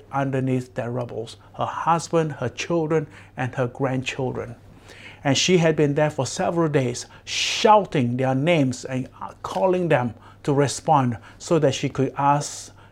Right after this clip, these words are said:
the soldiers to help her undig the stones, and to, to, to rescue the family members. You know, in the past, I had flippantly prayed the prayer, "God,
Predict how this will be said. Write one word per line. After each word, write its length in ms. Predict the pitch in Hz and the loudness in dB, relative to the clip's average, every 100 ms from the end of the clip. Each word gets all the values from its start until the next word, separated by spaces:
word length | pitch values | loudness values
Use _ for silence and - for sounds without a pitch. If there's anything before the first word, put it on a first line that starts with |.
| - | -6
the 100 | 131 | -4
soldiers 540 | - 156 147 139 113 | 2 2 2 0 -4
to 160 | - 123 | -4 -6
help 340 | 107 151 139 | -4 -4 -4
her 280 | - 131 117 - - - | -2 -4 -4 -12 -20 -10
undig 480 | 123 123 127 135 - | -4 -4 -2 -4 -4
the 100 | 123 | -10
stones, 600 | - - 127 117 - - - - - - - | -10 -4 -4 -4 -8 -12 -14 -20 -20 -20 -12
and 280 | 123 123 - | -8 -8 -4
to, 280 | 127 117 | -2 -2
to, 180 | 120 - | -6 -8
to 120 | 117 | -6
rescue 680 | 123 123 - - 143 139 135 | -4 -4 -6 -6 -4 -4 -4
the 100 | 135 | -8
family 340 | 139 135 131 131 | -8 -6 -4 -4
members. 580 | 123 123 117 117 - - - - - - - - - - - - - - - - - - - - - - - - - - | -6 -6 -8 -12 -14 -18 -20 -20 -20 -20 -20 -20 -20 -20 -20 -20 -20 -20 -20 -20 -20 -20 -20 -20 -20 -20 -20 -20 -20 -6
You 100 | 170 | 2
know, 300 | 170 180 156 - | 4 4 2 0
in 100 | 185 | 4
the 100 | 175 | 4
past, 600 | - 185 196 196 - - | 4 2 4 2 -4 -4
I 120 | 151 143 | -2 2
had 160 | 143 | 0
flippantly 800 | - 175 175 - 165 165 165 202 - | 2 2 2 -2 -4 -2 -2 -4 -12
prayed 340 | - 160 160 156 | -6 2 2 2
the 100 | 139 | -2
prayer, 400 | - 151 147 147 | -2 0 2 0
"God, 500 | 151 147 151 151 | 0 0 0 -2